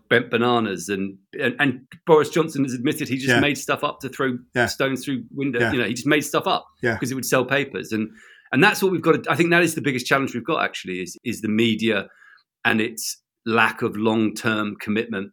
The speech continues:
Speaker 1: to the
Speaker 2: Yeah.
Speaker 1: quality of our
Speaker 2: And
Speaker 1: society.
Speaker 2: so from that point of view, you've got a lot of contact with the media. Do you think there's less fact-checking now and it's just a race to get a clickable headline out?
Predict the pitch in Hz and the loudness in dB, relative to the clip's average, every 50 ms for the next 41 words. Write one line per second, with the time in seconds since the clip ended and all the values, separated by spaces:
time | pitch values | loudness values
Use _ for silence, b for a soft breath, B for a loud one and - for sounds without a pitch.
0 | _ - - - 104 82 - 127 120 110 113 107 95 - - 110 104 104 101 - | _ -12 -8 -8 -8 -4 0 2 2 2 2 0 -2 -4 -4 -4 -2 0 2 2
1 | 156 156 151 - - 98 90 90 - - - - _ _ - - - 165 160 165 | 2 2 2 0 -4 -4 -6 -6 -8 -12 -16 -18 _ _ -2 4 6 8 8 6
2 | - - _ _ _ _ _ _ _ _ _ - - - 190 190 190 175 143 127 | 4 0 _ _ _ _ _ _ _ _ _ -4 6 10 10 10 10 10 8 6
3 | 117 - - - 135 123 120 110 - - - - 110 107 107 117 127 - - 151 | 4 2 -2 -4 -2 -2 -2 -2 -4 -6 -4 -2 0 2 2 0 0 0 0 0
4 | 131 156 147 135 143 147 131 - - 165 170 170 - 120 110 113 139 143 - - | 0 2 2 4 4 4 2 4 6 6 6 6 6 2 2 4 4 2 2 2
5 | 113 110 104 98 107 110 113 117 - 156 147 - 151 151 139 135 123 123 143 151 | -2 -2 -2 -2 0 0 0 2 2 2 2 2 2 0 0 0 0 2 4 4
6 | 143 - - - 120 113 - - - - 127 113 - - - 117 113 117 120 117 | 4 4 2 0 0 -2 -2 -4 -8 -6 -6 -6 -6 -6 -8 -6 -4 -2 0 0
7 | 110 107 101 - b b b b b b b 123 120 - - 123 - - 120 120 | 2 0 -2 -4 b b b b b b b -2 -2 0 0 -2 0 0 2 4
8 | 131 127 120 - - 131 - 110 110 - - - 107 - - - 113 104 - _ | 4 4 4 2 -2 -6 -6 -6 -6 -6 -8 -8 -8 -8 -8 -6 -6 -6 -8 _
9 | _ _ - 127 127 127 123 107 104 98 98 | _ _ -6 -4 -4 -4 -4 -4 -6 -6 -10